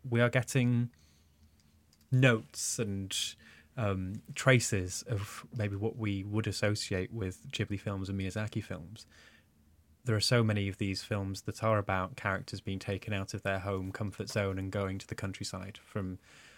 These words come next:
Totoro to When Marnie Was There. Totoro, again, is a, is a film about kids exploring a house,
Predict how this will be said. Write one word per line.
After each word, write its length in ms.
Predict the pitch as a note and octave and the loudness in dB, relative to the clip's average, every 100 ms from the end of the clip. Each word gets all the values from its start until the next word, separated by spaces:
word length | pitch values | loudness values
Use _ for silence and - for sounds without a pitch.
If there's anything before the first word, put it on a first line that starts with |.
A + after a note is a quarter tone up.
| - | -12
Totoro 460 | - A2+ - G2+ F#2+ - | -2 -2 2 0 0 0
to 60 | |
When 120 | G2+ G2 | 0 2
Marnie 300 | F#2+ F#2+ F#2 | 0 0 -2
Was 140 | F#2 | -2
There. 340 | G2 F2+ F2+ - _ - _ _ _ | -2 -2 -4 -14 _ -20 _ _ _
Totoro, 440 | - B2 - G#2+ G2+ - - | 0 2 4 2 2 -6 -6
again, 420 | B2 A#2+ G#2+ G2 | 2 4 4 2
is 120 | G#2 G#2 | -2 -2
a, 60 | |
is 180 | A2 G#2+ | -2 -4
a 40 | |
film 380 | - A2+ G2+ G2+ A#2 | -4 -2 0 -2 -2
about 400 | A2 G#2+ G#2 - - - | 2 2 2 -4 -18 -10
kids 300 | - B2+ A2+ | 4 4 4
exploring 520 | B2 - B2 B2+ B2+ | -2 2 4 6 6
a 40 | A#2 | 4
house, 500 | C#3 A2+ - - | 2 0 -6 -10